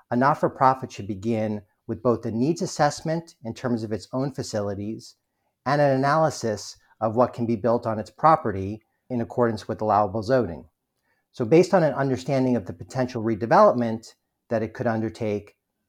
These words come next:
a not-for-profit can then determine the potential value, uh, redevelopment can unlock. And also, it should be noted that the assessment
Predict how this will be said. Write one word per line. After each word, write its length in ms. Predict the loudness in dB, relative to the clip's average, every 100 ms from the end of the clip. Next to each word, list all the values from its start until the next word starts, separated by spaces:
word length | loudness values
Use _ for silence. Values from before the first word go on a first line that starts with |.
| -4
a 60 |
not-for-profit 840 | 2 4 2 -4 0 2 2 -2 -4
can 160 | 0
then 160 | 2 0
determine 760 | -2 -2 0 2 0 -2 -8 -10
the 60 | -8
potential 460 | -8 -4 -4 -2
value, 460 | 2 6 6 6 0 0
uh, 60 |
redevelopment 720 | 0 0 0 0 2 2 2 -4
can 100 | -4
unlock. 480 | -2 0 0 -2 -8 _ _ _ -4
And 100 | 4
also, 600 | 4 4 2 2 2 -4 _ _ -10
it 140 | -8
should 140 | -4
be 80 | 0
noted 360 | 2 4 2 -2
that 180 | -8 -4
the 220 | -4 -4
assessment 640 | -8 2 2 2 -2 -2